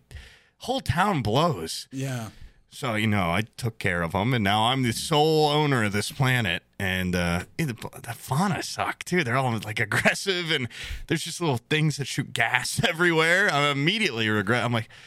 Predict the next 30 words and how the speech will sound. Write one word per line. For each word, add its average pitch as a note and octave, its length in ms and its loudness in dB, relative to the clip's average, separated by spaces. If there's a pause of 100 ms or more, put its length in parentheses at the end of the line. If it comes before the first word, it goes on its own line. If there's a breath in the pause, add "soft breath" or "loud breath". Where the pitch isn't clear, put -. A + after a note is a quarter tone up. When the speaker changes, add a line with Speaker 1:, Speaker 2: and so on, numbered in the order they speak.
(400 loud breath)
Speaker 1:
"There's - 300 -10
gotta G2+ 200 0
be F2 100 -2
greener E2 380 0
pastures. D#2+ 640 -2
There's A#2 120 -2
gotta C3+ 200 2
be G2 100 0
a F2+ 40 -2 (320)
m-, G#2 200 -6
more F#2+ 200 -2
beautiful F#2+ 680 -2
planet F2 420 -2
out D#2 220 -2
there D#2+ 240 -2
for - 100 -10
Speaker 2:
That's D#2+ 140 -2
Speaker 1:
me." E2+ 80 2
Speaker 2:
why D#3 140 2
I C#3+ 100 -2
haven't B2+ 500 -2
built A#2+ 240 -4
a A2+ 60 -8
single G#2 400 -6
outpost. G2+ 160 -8
Speaker 1:
It's - 60 -14
hard D3+ 260 0
to F#2 80 -2
sell, - 260 -4
yeah. E2 280 0